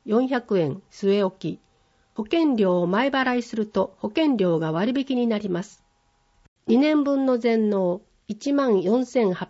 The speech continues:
百三十円の割引。一年分の全納、三千五百二十円の割引。半年分の全納、八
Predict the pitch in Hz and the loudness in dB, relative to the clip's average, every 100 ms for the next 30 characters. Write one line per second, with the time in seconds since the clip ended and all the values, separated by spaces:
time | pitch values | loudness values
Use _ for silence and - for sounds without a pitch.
0 | - 269 247 262 262 247 247 220 170 151 | -6 -6 -4 -2 -2 0 2 2 2 0
1 | 143 151 165 160 - 196 - _ _ _ | -2 -4 -4 -6 -8 -12 -12 _ _ _
2 | _ _ 220 214 294 285 277 262 262 254 | _ _ -8 -2 0 2 0 0 0 0
3 | 233 233 233 220 208 190 - _ - 240 | 2 2 2 2 0 -2 -6 _ -6 -4
4 | 269 294 285 208 185 240 247 247 220 262 | -2 -2 -2 0 0 -2 -2 -2 -2 -2
5 | 262 208 175 160 147 160 170 165 156 165 | 0 0 0 -2 -2 -2 -4 -6 -10 -12
6 | _ _ _ _ _ _ _ 247 294 294 | _ _ _ _ _ _ _ -4 -2 -2
7 | 285 285 269 269 254 233 226 233 226 208 | -4 -2 -2 0 0 2 2 2 2 0
8 | 202 - _ _ 220 | -2 -8 _ _ -6